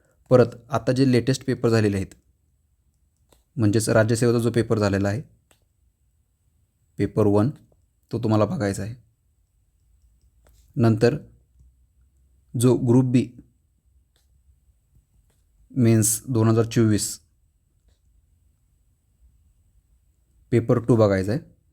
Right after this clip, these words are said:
ग्रुप सी सेम दोन हजार चोवीस मेन्स बघायचा आहे.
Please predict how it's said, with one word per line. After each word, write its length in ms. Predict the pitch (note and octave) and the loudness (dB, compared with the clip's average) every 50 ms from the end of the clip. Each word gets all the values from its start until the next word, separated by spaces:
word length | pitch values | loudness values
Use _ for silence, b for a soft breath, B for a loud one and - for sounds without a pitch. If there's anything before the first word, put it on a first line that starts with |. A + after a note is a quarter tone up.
| - A2 | -8 -2
ग्रुप 200 | A2 A#2 A#2 A#2 | -2 -2 -2 -2
सी 260 | - - A#2+ B2 D#3 | -4 -2 -2 -2 -2
सेम 320 | - - - A#2+ A#2+ C#3 - - - - _ _ _ _ _ _ _ _ _ _ _ _ _ _ _ _ _ _ _ _ _ _ _ _ _ _ _ _ _ _ _ _ _ | -2 -2 0 0 0 0 -2 -6 -12 -20 _ _ _ _ _ _ _ _ _ _ _ _ _ _ _ _ _ _ _ _ _ _ _ _ _ _ _ _ _ _ _ _ _
दोन 200 | - A#2 A2+ A2+ | -2 0 2 2
हजार 220 | A2+ G#2+ A2 A2 A2 | 2 2 0 -2 -2
चोवीस 580 | - - A2+ G#2+ G#2+ A#2+ C#3+ - - - - _ _ _ _ _ _ _ - | -2 -2 0 0 0 0 -2 -4 -6 -12 -18 _ _ _ _ _ _ _ -6
मेन्स 280 | - A2 G#2+ G#2+ G#2 G2+ | -2 0 0 0 0 0
बघायचा 360 | G2+ G#2 F#2+ F#2+ F#2+ F#2+ G2 | 0 0 0 0 -2 -2 -4
आहे. 140 | G2 F#2+ | -6 -8